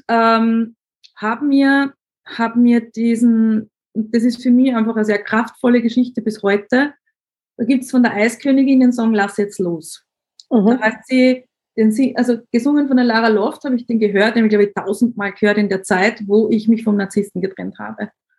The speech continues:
Speaker 1: Und laut mitgesungen immer, also ich bin ein musikalischer Mensch, also eh wie du auch, ne? Und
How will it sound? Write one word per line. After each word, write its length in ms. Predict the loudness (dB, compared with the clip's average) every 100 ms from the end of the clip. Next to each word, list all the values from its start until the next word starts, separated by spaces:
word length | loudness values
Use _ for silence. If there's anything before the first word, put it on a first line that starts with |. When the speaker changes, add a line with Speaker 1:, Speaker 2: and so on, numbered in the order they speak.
| _ _ _ 0
Speaker 1:
Und 140 | 2
laut 360 | 2 0 0 0
mitgesungen 840 | 0 -2 -2 2 4 4 2 2
immer, 440 | 2 4 4 2
also 180 | 2 0
ich 60 | 0
bin 160 | 0
ein 300 | 0 -2 0
musikalischer 680 | 0 0 -4 -2 -2 -2 0
Mensch, 440 | 2 2 -2 -6
also 300 | -12 -8 -6
eh 320 | -2 -2 -2 -4
wie 120 | -4
du 200 | -2 0
auch, 280 | 2 0 0
ne? 280 | 0 -2 -2
Und 240 | -4